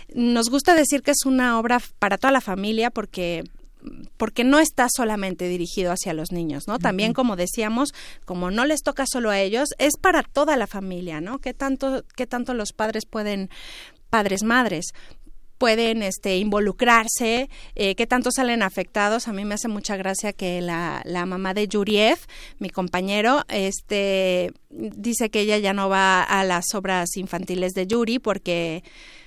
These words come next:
Speaker 1: porque sale con apedreada, ¿no? <laughs> Porque le toca lo suyo. Entonces,
Speaker 2: Claro.
Speaker 1: sí, hablamos, eh, de la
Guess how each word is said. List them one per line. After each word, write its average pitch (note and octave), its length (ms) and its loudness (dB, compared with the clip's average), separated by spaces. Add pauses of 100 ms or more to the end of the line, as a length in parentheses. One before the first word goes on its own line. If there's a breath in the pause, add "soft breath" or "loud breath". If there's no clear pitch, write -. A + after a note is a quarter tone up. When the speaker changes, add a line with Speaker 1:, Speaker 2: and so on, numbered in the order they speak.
(200 soft breath)
Speaker 1:
porque - 240 -10
sale F3+ 260 -2
con F3 680 -4
apedreada, G#3 580 6
¿no? A#3+ 240 2
<laughs> G3+ 1400 4
Porque C4 280 6
le B3 120 6
toca A3+ 360 8
lo C4+ 140 6
suyo. F4+ 440 4 (540 loud breath)
Entonces, C4+ 540 0
Speaker 2:
Claro. D4 160 2
Speaker 1:
sí, C#4+ 160 6
hablamos, A#3 680 6
eh, G3+ 400 2
de G#3 300 0
la G3 120 2